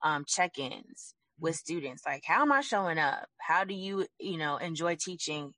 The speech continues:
Speaker 1: I mean, learning in my class. Are there things that I should do differently? Are there things that I do that you just love? Like, see what they think. It's not just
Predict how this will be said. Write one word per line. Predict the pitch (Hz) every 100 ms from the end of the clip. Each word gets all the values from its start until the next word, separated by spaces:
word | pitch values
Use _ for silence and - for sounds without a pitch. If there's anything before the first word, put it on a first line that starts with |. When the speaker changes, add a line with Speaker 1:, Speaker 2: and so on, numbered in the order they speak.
| _
Speaker 1:
I | 160
mean, | 165 151
learning | 151 175 170 156
in | 147
my | 143
class. | - 151 143
Are | 135
there | 135
things | 131 147 143
that | 135 -
I | 151
should | - 139
do | 139 147 143 131
differently? | 143 170 190 202
Are | 147
there | 135 139
things | 147 151 143
that | 139
I | 139
do | 139
that | 143 139
you | 139
just | 139 135
love? | 135 151 175 180
Like, | 170 165 - - - -
see | - 262
what | 359 330
they | 269 381 -
think. | 165 147
It's | 151
not | 180 156
just | 175 170